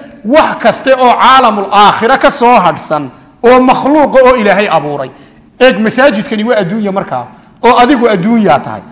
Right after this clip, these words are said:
oo dhulkani waa adduunyo, oo cirkani waa adduunyo, oo hawadani waa adduunyo. Wax kaste oo aakhira ka soo horreeya,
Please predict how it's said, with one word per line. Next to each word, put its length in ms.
oo 140
dhulkani 400
waa 200
adduunyo, 480
oo 220
cirkani 360
waa 200
adduunyo, 440
oo 120
hawadani 500
waa 180
adduunyo. 500
Wax 300
kaste 360
oo 260
aakhira 420
ka 120
soo 220
horreeya, 580